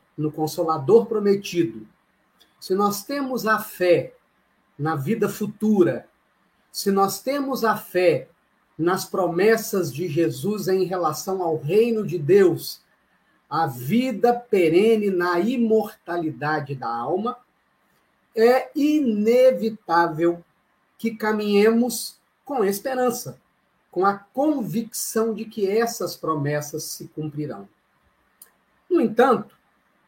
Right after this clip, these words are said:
eu gostaria de fazer um primeiro destaque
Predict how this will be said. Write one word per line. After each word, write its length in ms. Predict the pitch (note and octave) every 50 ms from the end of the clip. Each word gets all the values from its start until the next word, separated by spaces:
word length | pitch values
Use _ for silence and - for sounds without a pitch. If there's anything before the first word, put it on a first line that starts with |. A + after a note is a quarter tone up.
| _ _ _ _ _ _
eu 120 | F#3 F#3
gostaria 420 | F#3 G#3+ A3 G#3+ A#3 G#3 F#3+ G#3 A3+
de 60 | A3
fazer 260 | - - A3 G3 F3
um 100 | G3+ A3
primeiro 440 | G3+ G3+ G3 F#3+ G#3+ C#4 D#4+ D4+ A#3+
destaque 960 | F#3+ - A3 G#3+ - - - _ - F3 F3 F#3 F3+ F3+ - _ G3+ G#3 G#3+